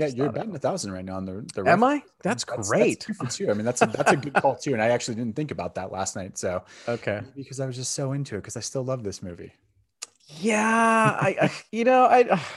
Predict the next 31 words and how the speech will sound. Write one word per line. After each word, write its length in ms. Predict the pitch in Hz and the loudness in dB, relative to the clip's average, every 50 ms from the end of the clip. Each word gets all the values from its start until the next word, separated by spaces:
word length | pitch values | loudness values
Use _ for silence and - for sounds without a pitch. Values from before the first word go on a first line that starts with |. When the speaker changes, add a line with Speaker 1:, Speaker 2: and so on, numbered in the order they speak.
| - - - _ _ _ _ _ _ _ | -16 -20 -20 _ _ _ _ _ _ _
Speaker 2:
Look, 240 | 156 151 123 - - | 6 6 6 6 2
before 300 | - 123 - - 196 214 | -2 -2 2 6 6 6
you 180 | 214 185 175 160 | 6 4 2 4
get 140 | 160 160 143 | 4 4 4
into 180 | 139 135 127 | 2 0 0
the 100 | 110 107 | 0 0
negatives, 540 | 107 107 101 95 90 87 85 85 87 - - - - - - _ _ _ | 0 0 0 -2 -4 -8 -8 -10 -10 -12 -14 -14 -20 -20 -20 _ _ _
Speaker 1:
I, 80 | 127 - - | -2 2 2
I 100 | 147 165 | 4 6
Speaker 2:
just, 240 | 170 160 156 139 | 6 4 4 0
you 260 | 190 196 180 156 143 143 | -4 -8 -4 -2 2 4
gotta 220 | 156 170 165 175 | 6 6 6 6
respect 380 | 156 147 - - - 127 117 - | 4 2 0 2 0 0 0 -2
the 60 | 123 | -2
fact 180 | - 110 107 101 | 0 0 0 0
that 80 | 113 98 | -2 -2
this 160 | 113 110 - | -2 -2 -2
was 100 | 117 - | -4 -6
popular 440 | - - 165 180 - 156 135 123 117 | -4 -4 -4 -2 0 0 0 2 2
enough 160 | 113 110 107 | 0 -2 -4
to 100 | - 110 | -4 -6
spawn 520 | 104 - - 110 101 98 98 95 98 101 98 _ _ _ _ _ | -6 -4 -2 -2 -2 -2 -2 -6 -8 -10 -12 _ _ _ _ _
t-, 80 | - - - - _ _ _ _ | -12 -12 -12 -12 _ _ _ _
two 240 | - - - 185 196 | -6 -4 -2 0 0
seasons 440 | 165 - 170 160 147 151 160 147 120 | 0 0 0 -2 -2 -2 -2 -2 -2
or 60 | 104 | -4
three 200 | - 123 139 160 | -2 -4 -4 -4
seasons 340 | 147 - 143 131 127 131 113 | -2 -2 -2 0 0 0 -2
of 80 | 113 104 | -2 -2
a 20 | |
cartoon. 520 | 104 - - 135 135 - 95 87 87 104 | -2 -2 -2 -2 -2 -4 -8 -10 -10 -12